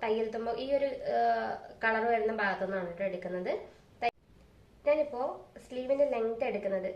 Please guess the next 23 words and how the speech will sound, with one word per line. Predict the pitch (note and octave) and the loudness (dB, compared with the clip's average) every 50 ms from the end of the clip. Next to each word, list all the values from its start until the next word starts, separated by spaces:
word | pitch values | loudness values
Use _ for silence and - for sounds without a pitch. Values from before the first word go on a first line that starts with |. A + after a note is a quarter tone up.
| - - | -10 -8
മുകളിൽ | A#3 B3+ C4+ C4+ C#4+ D4 D#4 | -2 2 4 4 4 4 2
മാത്രം | D#4 C#4 C4 B3+ B3+ C4 C4 - D4+ D4 | 0 -2 0 0 0 0 0 0 0 -2
പഫ് | D4 C4+ B3 A#3+ - - A#3+ | -2 -2 -6 -6 -8 -6 -2
വരുന്ന | A#3+ A#3 A3 G#3 A3+ A#3 | 0 0 0 0 0 -2
രീതിയിലാണ് | A3+ A3+ G#3+ G#3 F#3+ G#3 G#3 G#3 G3 F3+ F3+ F3+ F3+ | 0 0 -2 0 0 0 2 2 0 0 -2 -4 -6
ട്ടോ | F#3 | -6
ചെയ്യുന്നത്. | - - G#3 F#3+ F#3 F#3+ F3+ G3 C4+ - - - - - - - - - | -8 -6 -4 -4 -2 -2 -2 -2 -2 -4 -4 -8 -16 -20 -20 -12 -4 0
താഴെ | A#3+ B3 B3+ C#4 E4+ G#4+ | 2 4 4 4 4 4
നോർമലായിട്ട് | E4 B3+ G#3 G3 G3 G3+ G3+ G#3 G#3 G3+ G3 G3 F#3+ - A3+ | 2 2 2 2 2 2 2 2 2 2 0 0 -2 -4 -6
നമ്മൾ | A#3 G#3+ G#3 G3 F#3+ F#3+ | -4 -2 0 0 0 0
സ്റ്റിച്ച് | F#3+ - G#3 G3 F#3+ - | 0 -4 -8 -8 -8 -8
ചെയ്യാണ്. | F#3 F#3 F#3 G3+ G3+ F#3 F3+ F#3+ A#3+ D4+ - - - - A3 | -6 -4 -2 -2 -2 -2 -2 -4 -4 -4 -6 -10 -12 -10 -8
അതുകൊണ്ട്, | A3 G#3+ C4 C4 A3+ G#3 F#3+ G#3 D4 - - - - - - - - - | -4 -2 -2 0 0 2 2 2 0 -2 -2 -6 -12 -18 -20 -16 -10 -6
ആ, | A3+ A3+ A#3 A#3 | -2 -2 0 2
ഞാനിപ്പോ | G#3+ C#4+ D4+ C#4+ - - | 4 4 6 6 4 0
ഒരു | A3+ A#3+ | 0 0
ആറ് | A#3 G#3+ G#3 A3 A#3 C#4 D4 C#4+ | 0 0 0 0 2 4 6 6
ഇഞ്ച് | B3 A3 G#3 G3+ G#3 G#3+ G#3+ - - | 6 6 6 4 2 -2 -6 -6 -6
ഇവിടെ | G#3 A3 A3 A3+ | -4 -2 -2 0
മാർക്ക് | A3 G#3 G3 F#3+ F#3 F#3+ - | 0 0 0 -2 -4 -4 -4
ചെയ്ത് | G3 G3+ | -4 -2
കൊടുക്കുകയാണ് | G#3 G3 F3+ - - F#3 E3+ E3+ E3+ F#3 | -2 -2 -2 -4 -6 -8 -8 -8 -8 -8
ട്ടോ. | F3+ | -10